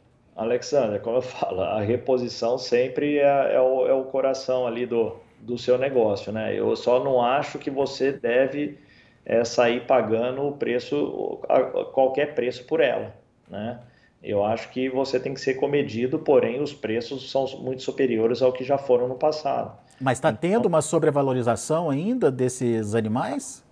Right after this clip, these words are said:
Speaker 1: Ah, Alexandre, é aquela coisa, sempre existe aquele, aquela pessoa que acha que o mercado é, é o, é, vai subir a qualquer momento. Eu acho que a valorização ela veio e existe uma média de negociação hoje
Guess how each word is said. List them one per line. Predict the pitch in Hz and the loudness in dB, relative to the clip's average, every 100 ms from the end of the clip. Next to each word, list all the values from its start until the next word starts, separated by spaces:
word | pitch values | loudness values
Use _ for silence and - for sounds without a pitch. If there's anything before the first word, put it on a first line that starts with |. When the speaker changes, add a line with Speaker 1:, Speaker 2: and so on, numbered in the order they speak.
| _ - - - | _ -10 -10 -4
Speaker 1:
Ah, | - 50 - | 0 0 2
Alexandre, | - 156 156 160 147 | 4 4 2 0 0
é | |
aquela | 156 165 | 4 2
coisa, | 160 123 117 | 2 -2 -2
sempre | 117 143 160 165 156 | -6 -8 -6 0 2
existe | 123 107 135 147 - | 2 -2 -6 -4 -2
aquele, | 139 143 135 135 131 | -2 -2 -2 0 0
aquela | 120 131 131 | 2 0 0
pessoa | 127 120 127 135 | 0 -2 0 -2
que | 135 | 0
acha | 120 123 - | 0 2 -2
que | 131 135 135 135 | -6 -2 0 0
o | 135 | 0
mercado | 135 123 127 123 123 123 | 2 0 2 2 4 4
é, | 123 | 4
é | 120 117 - 117 | 4 2 2 2
o, | 113 113 110 104 104 _ _ _ _ _ | 2 2 -2 -4 -10 _ _ _ _ _
é, | 117 113 110 110 110 | 0 2 2 2 2
vai | 117 120 | 2 2
subir | 127 - 131 101 117 127 | 0 -4 -4 -4 -4 -4
a | |
qualquer | 131 127 127 | 0 0 0
momento. | 127 135 110 104 - 107 | -2 -4 -6 -10 -10 -8
Eu | 110 110 | -2 0
acho | 120 123 - | 2 0 -6
que | - 131 131 | -6 -2 2
a | 127 123 | 4 4
valorização | 123 123 123 123 113 113 | 2 2 0 -2 -2 -2
ela | 110 107 | 2 0
veio | 107 113 131 151 175 - _ _ _ | 0 0 0 -2 -6 -14 _ _ _
e | 120 | 0
existe | 147 131 127 127 | 2 0 -6 -4
uma | 143 147 | 0 0
média | 127 117 123 | 0 -2 -4
de | 120 | -2
negociação | 127 127 131 131 127 135 131 | -2 -2 0 -2 0 0 4
hoje | 117 117 117 127 | 4 4 2 -8